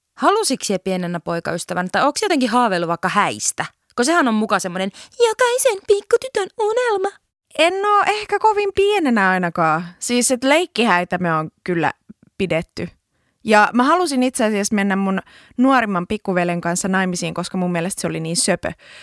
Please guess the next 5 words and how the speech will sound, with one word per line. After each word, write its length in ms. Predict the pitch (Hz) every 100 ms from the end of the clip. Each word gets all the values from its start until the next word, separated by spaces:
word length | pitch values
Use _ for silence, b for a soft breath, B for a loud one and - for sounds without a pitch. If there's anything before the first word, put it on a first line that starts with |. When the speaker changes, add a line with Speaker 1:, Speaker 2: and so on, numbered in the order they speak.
| B -
Speaker 2:
Koska 260 | 226 -
mulle 320 | 226 233 214 202
avioliitto 760 | 208 202 190 190 185 - 190 - _ - _ _ - 185
silloin 840 | - - 220 196 190 190 190 185 160 147 180
viisivuotiaana 1400 | 208 196 208 - - - 196 196 196 190 185 185 180 185